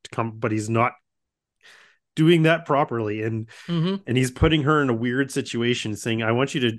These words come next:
Speaker 1: act the way that you act around these people," but that does not necessarily what she wants, right? She's,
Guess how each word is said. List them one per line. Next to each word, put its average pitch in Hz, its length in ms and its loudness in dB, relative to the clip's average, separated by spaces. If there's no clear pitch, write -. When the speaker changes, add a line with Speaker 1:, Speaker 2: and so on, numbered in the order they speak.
Speaker 1:
act 120 340 0
the 120 60 -4
way 113 200 0
that 113 160 -4
you 110 220 -4
act 110 240 -8
around 104 220 -4
these 98 140 -6
people," 165 440 -2
but 101 260 -6
that 127 240 -2
does 139 340 2
not 143 240 2
necessarily 143 460 0
what 139 160 2
she 156 200 -4
wants, 135 460 -4
right? 127 220 -2
She's, 135 500 -8